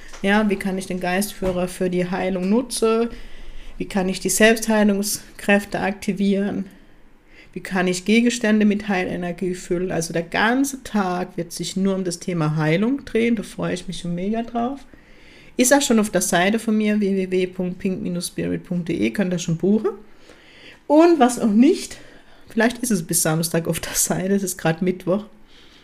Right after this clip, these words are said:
Vielleicht schaffe ich's, vielleicht auch nicht, aber ihr könnt euch schon mal vormerken, dass, ähm, ich am zehnten und elften September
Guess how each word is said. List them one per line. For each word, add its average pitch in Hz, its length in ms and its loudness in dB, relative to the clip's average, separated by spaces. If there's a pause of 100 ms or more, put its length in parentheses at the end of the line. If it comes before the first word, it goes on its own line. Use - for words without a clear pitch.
(120)
Vielleicht 285 280 0
schaffe 226 280 0
ich's, 233 160 -2
vielleicht 190 380 -2
auch 170 40 -4
nicht, 226 160 0
aber 208 140 0
ihr 190 80 -4
könnt 190 240 -2
euch 190 140 -2
schon 196 100 -2
mal 180 100 0
vormerken, 214 680 0
dass, 190 340 -6 (720)
ähm, 185 340 2
ich 180 160 -2
am 185 180 -4
zehnten 226 480 2
und 175 120 -4
elften 208 420 -2
September 202 840 -2